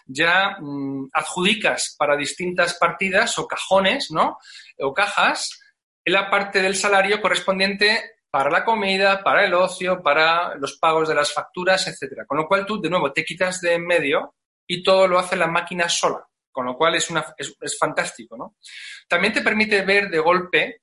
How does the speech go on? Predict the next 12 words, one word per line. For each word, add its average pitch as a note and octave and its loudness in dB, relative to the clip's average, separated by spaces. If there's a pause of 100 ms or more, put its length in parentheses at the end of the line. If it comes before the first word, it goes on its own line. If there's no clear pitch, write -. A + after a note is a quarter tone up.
(120)
como C#3 -6
si C#3+ -6
fuese E3+ 0
un F3 -2
panel E3 2
de D#3 2
mandos D#3 -2
de D3+ -8
una D3+ -6
nave D#3 2
espacial, D#3 0
¿no? D3 -8